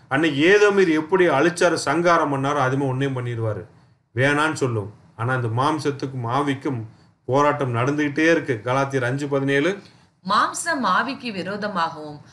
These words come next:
Speaker 2: ஆவி மாம்சத்துக்கு விரோதமாகவும் இச்சிக்கிறது.
Speaker 1: ம்.
Speaker 2: நீங்கள் செய்ய வேண்டும் என்று இருக்கிறவைகளை செய்யாதபடிக்கு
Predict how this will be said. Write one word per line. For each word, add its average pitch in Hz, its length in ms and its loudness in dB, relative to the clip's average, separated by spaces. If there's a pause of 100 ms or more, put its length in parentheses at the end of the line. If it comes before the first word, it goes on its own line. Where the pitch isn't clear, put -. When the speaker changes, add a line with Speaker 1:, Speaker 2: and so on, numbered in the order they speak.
(120)
Speaker 2:
ஆவி 302 480 0
மாம்சத்துக்கு 254 640 -4
விரோதமாகவும் 220 760 -4
இச்சிக்கிறது. 170 800 -6
Speaker 1:
ம். 127 160 -2 (120)
Speaker 2:
நீங்கள் 226 320 -4
செய்ய 262 340 -4
வேண்டும் 277 340 -4
என்று 202 260 -6
இருக்கிறவைகளை 220 640 -6 (100)
செய்யாதபடிக்கு 190 1000 -6